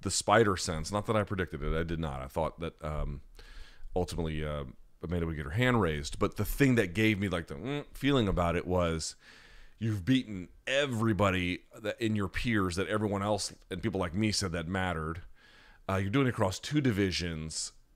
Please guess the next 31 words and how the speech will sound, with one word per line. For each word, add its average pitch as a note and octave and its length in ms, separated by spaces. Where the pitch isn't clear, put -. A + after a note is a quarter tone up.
Everyone B2 580
is F#2+ 140
just - 240
heaping A2+ 480
praise F#2 380
on E2+ 200
you D#2 160
left G#2 640
and E2+ 300
right. D#2+ 300
Everywhere A#2 480
you F2+ 160
go, E2+ 180
people E2 220
want E2 180
your C#2 100
autographs. D2+ 400
If - 80
you're B2+ 80
Amanda B2 260
Nunes, G2+ 400
you've E2 100
never A2+ 400
been G2 140
more F#2 180
popular E2+ 420
than D#2+ 100
you D#2+ 120
are D#2 100
right D#2 140
now. D2 300